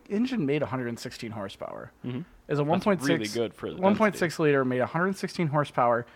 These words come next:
Speaker 1: and it was designed in, like, nineteen, like, seventy-seven. I think its first production car, I'm, I'm gonna have to look it up real quick, um, was in nineteen eighty-three.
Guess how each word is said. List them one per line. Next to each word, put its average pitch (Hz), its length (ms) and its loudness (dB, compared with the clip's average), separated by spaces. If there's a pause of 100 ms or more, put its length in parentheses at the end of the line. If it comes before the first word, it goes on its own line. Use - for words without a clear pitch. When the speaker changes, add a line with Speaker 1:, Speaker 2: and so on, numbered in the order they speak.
(600)
Speaker 1:
and 160 100 2
it 190 80 4
was 175 180 6
designed 131 760 0 (440)
in, 135 380 0 (140)
like, 117 560 -2
nineteen, 117 880 -4 (240)
like, 110 220 -6
seventy-seven. 110 840 -6 (100)
I 127 80 -6
think 165 180 -4
its - 160 -12
first - 340 -8
production 113 480 -4
car, 110 480 -2
I'm, 127 160 -10
I'm 139 100 -6
gonna 127 120 -4
have 117 120 -6
to 127 80 -12
look 117 200 -12
it 120 60 -4
up 113 160 -8
real 117 100 -6
quick, 117 300 -8 (680)
um, 117 380 -2 (280)
was 143 340 0
in 139 200 0
nineteen 139 360 -2
eighty-three. 117 840 -8